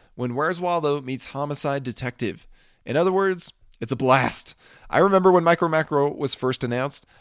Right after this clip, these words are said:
I was actually put off by the concept initially. I didn't love the sound of hunching over a massive, colorless map with tiny drawings that required players to crowd together for excess squinting. While my first impression wasn't too far off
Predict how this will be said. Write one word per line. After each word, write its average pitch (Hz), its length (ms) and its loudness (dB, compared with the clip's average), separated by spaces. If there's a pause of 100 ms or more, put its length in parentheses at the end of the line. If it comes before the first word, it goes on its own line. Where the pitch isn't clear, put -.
I 139 80 2
was 151 80 -2
actually 233 180 -2
put 190 180 -2
off 180 200 -2
by 160 100 2
the 143 80 0
concept 147 480 -4
initially. 101 480 -6 (680)
I 135 80 0
didn't 180 280 2
love 165 280 0
the 151 100 -2
sound 123 300 0
of 110 80 -4
hunching 151 340 -4
over 123 180 -2
a 113 100 -2
massive, 143 600 -4
colorless 160 500 -6
map 135 340 -6 (220)
with 127 160 -8
tiny 147 380 -6
drawings 123 540 -4 (180)
that 139 140 -2
required 165 340 -2
players 165 260 0
to - 100 -6
crowd 160 280 -4
together 143 320 0
for 135 240 -4 (140)
excess 139 500 -4
squinting. 120 680 -6 (380)
While 156 120 2
my 185 140 4
first 196 200 0
impression 185 380 0
wasn't 180 320 0
too 202 240 -4
far 151 340 4
off 131 240 0